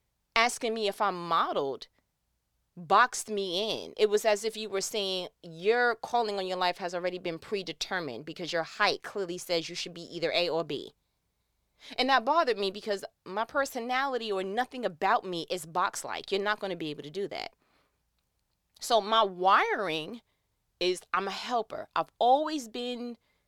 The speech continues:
prone to wanting to do that. So I went ahead and pursued my degree in, in social work and all things in that field. And I had co-, it,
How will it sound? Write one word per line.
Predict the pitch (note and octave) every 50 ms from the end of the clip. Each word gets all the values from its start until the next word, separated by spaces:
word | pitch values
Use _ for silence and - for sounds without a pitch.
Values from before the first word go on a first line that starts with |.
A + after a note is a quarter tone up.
| _ _ _ _ _ _ _ _ _ _ _
prone | - - D4 C4+ C4 C4 C4 B3
to | - - - C4+ A#3+ A3 A3 G#3+
wanting | G3+ F3+ F3+ G3 G#3+ A#3 B3 A#3+ A#3
to | - G#3+
do | F#3 E3+ E3+ F3
that. | E3+ F3 E3+ -
So | - F#3+
I | F3 F3+
went | G3 B3+ D#4 D#4+
ahead | D4+ B3 B3+ G3+ G3+
and | F#3+ F3
pursued | - E3+ - - A3 A#3 A3
my | G#3+ G3 G3 G3
degree | G3 F#3+ - E3+ E3 E3
in, | E3 -
in | - E3
social | D#3 - - F#3+ F#3 - - F#3
work | E3+ F3 E3+ E3+ - E3+
and | D3+ - -
all | - F#3+ F#3+
things | F#3 - - F3+ E3+ E3+ E3 -
in | - - E3 E3
that | D#3+ D3+ - -
field. | - - - G#3+ G3+ D#3+ C#3+ C3 A#2 - _ - - - - - -
And | - G3 F#3 -
I | -
had | C4 C4 C4+ A3+ - - -
co-, | - - -
it, | A3 G#3+ -